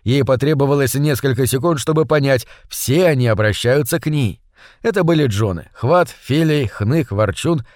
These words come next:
Соня, Удалец, Змей и Губошлеп. Они наперебой звали ее, пытаясь вернуть из забытья. Она чувствовала себя так, будто кто-то совсем недавно попытался в порядке эксперимента вытряхнуть ее душу из тела.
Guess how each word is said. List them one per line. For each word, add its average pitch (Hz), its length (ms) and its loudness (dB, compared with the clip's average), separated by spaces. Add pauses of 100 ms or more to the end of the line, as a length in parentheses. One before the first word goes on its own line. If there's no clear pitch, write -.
(140)
Соня, 175 500 0
Удалец, 123 600 -2
Змей 110 420 -2
и 151 240 -6
Губошлеп. 110 720 -2 (320)
Они 175 260 0
наперебой 127 540 2
звали 175 340 4
ее, 180 240 4 (260)
пытаясь 139 440 2
вернуть 127 440 0
из 151 120 0
забытья. 127 640 -6 (340)
Она 127 160 0
чувствовала 131 460 0
себя 127 180 0
так, 165 220 2 (240)
будто 127 360 -2
кто-то - 400 -2
совсем 131 460 0
недавно 135 480 2
попытался 131 600 0
в - 80 -10
порядке 131 420 0
эксперимента 170 640 0 (220)
вытряхнуть 160 720 2
ее 143 200 4
душу 156 380 0
из 139 160 -2
тела. 113 320 -2